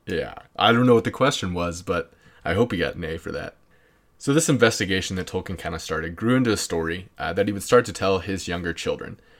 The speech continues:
uh, and eventually turned into an incomplete manuscript that found its way into Susan Dagnall's hands in nineteen thirty-six, so six years later.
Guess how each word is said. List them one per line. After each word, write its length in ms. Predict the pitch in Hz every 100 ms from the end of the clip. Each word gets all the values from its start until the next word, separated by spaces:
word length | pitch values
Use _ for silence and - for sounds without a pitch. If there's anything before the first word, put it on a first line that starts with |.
| _ -
uh, 180 | 85 80
and 260 | 107 104 -
eventually 400 | 117 139 - 123
turned 240 | 117 101
into 420 | 101 95 101 95 -
an 180 | 95 -
incomplete 520 | 113 113 107 113 101
manuscript 720 | 78 90 80 - 92 90 -
that 260 | 95 104 -
found 240 | 110 113
its 100 | 104
way 220 | 95 92
into 500 | 95 - 95 95 92 -
Susan 600 | - 131 143 139 139 131
Dagnall's 680 | - 92 87 92 87 82 -
hands 400 | 87 82 85 -
in 180 | 92
nineteen 380 | 87 101 104 113
thirty-six, 640 | 98 98 90 - - - -
so 260 | - 82
six 380 | - - 120 -
years 260 | 104 92 -
later. 320 | - -